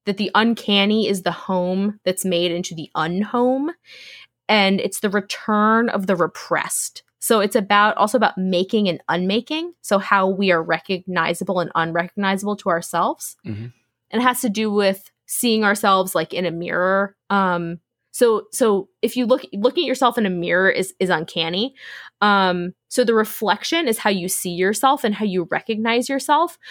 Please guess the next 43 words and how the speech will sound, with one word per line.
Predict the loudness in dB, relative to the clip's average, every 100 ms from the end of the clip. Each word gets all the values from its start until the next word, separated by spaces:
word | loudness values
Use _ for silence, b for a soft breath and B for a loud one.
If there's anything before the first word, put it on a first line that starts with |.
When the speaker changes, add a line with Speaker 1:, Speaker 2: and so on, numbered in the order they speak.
| B
Speaker 1:
but | 0
it | 2
also | 4 2 2
splits | 0 0 0 0 0 -4
you. | -6 -4
It's | -2
like, | 0 2
I'm | 2 0
here | -4 0 2
and | 4
I'm | 2 0 -4 -4
there. | -4 -2 -4 -6
Speaker 2:
Mm-hmm. | -8 -6
Speaker 1:
So | 0 0 2
any | 2 2
kind | 2 0
of, | 2
like, | -2
splitting | -2 -2 0 2 2
of | 0
subjectivity, | 0 0 -2 -2 -2 0 2 2
like | 0 -2
we |
have | -2 -2
with | -2
the | -8
twinning, | -10 -4 -2 -2
Speaker 2:
Mm-hmm. | -4 -6 -10 B B B 0
Speaker 1:
is | 2 0 -8 _ _
is | 0 2
uncanny. | 0 0 -4 -8 -6 -8 -14 -18 _
Um, | 2 2 2
so | 0
it's, | 0 -2
it's | -4 -2
about, | 2 4 2
like, | -2 -4
what | -6 -6 -6
should | -4
be | -2
most | 0 2 0 -2 -6
familiar, | -2 -2 0 -2 -2 -4 -6 -10 B B B 0
uh, | 2 4 4